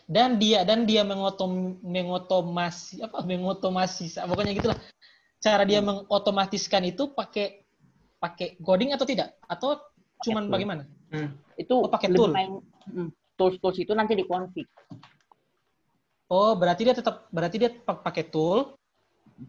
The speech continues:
Speaker 1: yang sebenarnya tidak, tidak ngoding, begitu?
Speaker 2: Tidak, tidak, tidak ngoding.
Speaker 1: Oh, I see, I see, I see.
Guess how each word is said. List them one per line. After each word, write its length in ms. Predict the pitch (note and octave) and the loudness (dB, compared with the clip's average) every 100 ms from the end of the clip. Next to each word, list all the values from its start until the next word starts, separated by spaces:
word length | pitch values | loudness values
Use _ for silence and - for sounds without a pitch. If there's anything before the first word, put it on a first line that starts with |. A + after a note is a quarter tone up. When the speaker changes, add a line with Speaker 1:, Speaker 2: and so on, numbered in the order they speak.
| - | -6
Speaker 1:
yang 320 | F#3 A3 C#4+ | 2 2 2
sebenarnya 540 | D#4 F#3+ F3 F#3 A3+ - _ - | -4 -4 2 2 2 -2 _ -4
tidak, 340 | G#3+ F#3+ - _ _ _ - | 0 0 -2 _ _ _ -4
tidak 180 | G3 F3 | 0 4
ngoding, 340 | - F#3 C3 - | 4 2 -4 -8
begitu? 260 | E3 G3+ C#3 - _ _ _ | -8 -6 -10 -16 _ _ _
Speaker 2:
Tidak, 200 | A2 G#2+ G#2 | -14 -14 -16
tidak, 200 | G2+ _ _ | -18 _ _
tidak 160 | A2+ A2+ | -20 -18
ngoding. 320 | A2 - _ _ _ _ - | -16 -20 _ _ _ _ -4
Speaker 1:
Oh, 720 | G3+ A#3 B3 B3+ C4 C4+ C4+ | 2 4 4 4 4 2 0
I 140 | G3+ A3+ | -2 -2
see, 300 | B3 A#3 G#3+ | 2 2 2
I 80 | G#3 | 2
see, 220 | G#3+ G3+ | 0 0
I 80 | F#3+ | 0
see. 480 | G3 G3 E3+ D3+ | -2 -6 -4 -6